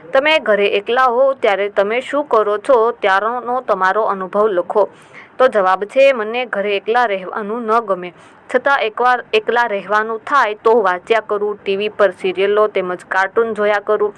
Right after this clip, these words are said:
થાકી જાઉં કે કંટાળી જાઉં તો ઊંઘી જાઉં. કોઈ વાર બહેનપણીઓને ઘરે બોલાવીને ધમ્માચકડી કરું અને મારી બહેનપણીઓ જ્યારે મારા ઘરે આવે છે ત્યારે અમે એક સાથે રમીએ છીએ, ખાઈએ છીએ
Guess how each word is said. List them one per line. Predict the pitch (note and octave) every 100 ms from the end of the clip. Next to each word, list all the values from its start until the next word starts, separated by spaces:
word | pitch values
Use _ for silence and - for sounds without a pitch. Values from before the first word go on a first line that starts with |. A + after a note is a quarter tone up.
| - - - -
થાકી | A#3+ C4+ B3+
જાઉં | B3 A#3+
કે | A#3+ A#3+
કંટાળી | F#3 F3+ F#3+ F#3+ G3
જાઉં | G3+ G3+
તો | G#3 C4+ B3
ઊંઘી | C4+ C4 C4
જાઉં. | A#3 F3+ D#3+ - - -
કોઈ | G3 F#3+
વાર | A#3+ A#3+ A3
બહેનપણીઓને | A3 B3+ D4+ C#4 C#4+ C#4 C#4 C4+ A#3
ઘરે | A#3 G#3 B3
બોલાવીને | A#3+ C4+ C#4+ C4+ G#3+ A3
ધમ્માચકડી | G#3 G3+ A#3+ B3 G3+ G3
કરું | A3+ G3+ F3 D3+ - - -
અને | C4+ D4
મારી | A#3+ F#3 F#3+
બહેનપણીઓ | G3 G3 B3 A#3+ B3 B3+ G3 G#3+
જ્યારે | G#3 G3 G#3 G#3
મારા | F#3+ F#3+
ઘરે | F#3+ F#3+ F#3 -
આવે | B3 B3+ C4
છે | B3+ G#3
ત્યારે | G#3 F#3 F3+ A#3 G3 - - - - - _ _ - - C4+
અમે | C#4+ C#4+
એક | C4+ C#4+
સાથે | D4+ A3+ G#3+ C4
રમીએ | A3+ G3 G3 G#3
છીએ, | - F#3 E3 - - -
ખાઈએ | C4+ C4+ C#4+ C#4
છીએ | C#4+ C#4 C4+